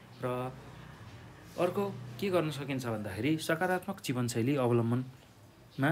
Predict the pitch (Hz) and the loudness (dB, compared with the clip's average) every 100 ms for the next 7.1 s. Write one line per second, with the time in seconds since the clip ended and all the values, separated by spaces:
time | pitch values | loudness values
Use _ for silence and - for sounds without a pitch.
0 | 175 - 151 151 185 180 - - - 170 | 2 2 6 10 8 6 -8 -14 0 2
1 | 160 165 190 190 - 127 123 123 180 185 | 4 4 2 -2 -2 2 4 4 2 0
2 | - 135 131 170 175 190 - - - - | 2 2 4 6 6 4 -2 -18 -20 -12
3 | - 156 180 170 - 165 165 135 117 120 | -2 0 2 0 2 0 2 2 2 2
4 | 202 - - - - - - - - - | 0 -2 -12 -18 -18 -20 -20 -20 -20 -20
5 | - - - - - - - - - - | -20 -20 -20 -20 -20 -20 -20 -20 -20 -20
6 | - - - 175 165 165 131 110 107 117 | -20 -20 2 2 6 6 6 4 2 0